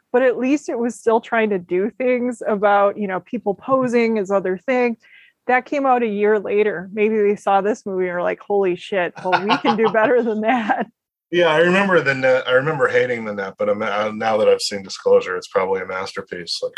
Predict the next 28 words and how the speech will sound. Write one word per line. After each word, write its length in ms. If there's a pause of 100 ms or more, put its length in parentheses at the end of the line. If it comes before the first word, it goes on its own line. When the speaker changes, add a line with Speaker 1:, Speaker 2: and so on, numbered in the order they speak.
Speaker 2:
you 60
know. 120
Speaker 1:
Yeah, 400
pretty 240
much. 560 (400)
Speaker 2:
<laughs> 640
Speaker 1:
That 240
happened 320
to 60
Speaker 2:
No, 140
Speaker 1:
me 80
Speaker 2:
it's 100
just 240 (160)
Speaker 1:
recently. 360
Yeah, 360
with, 320
um, 480 (480)
Terminal 400
Velocity 560
and 100
Drop 340
Zone, 500
which 220
I 60
watched 360
for 160
Speaker 2:
<laughs> 120
Speaker 1:
Jed. 400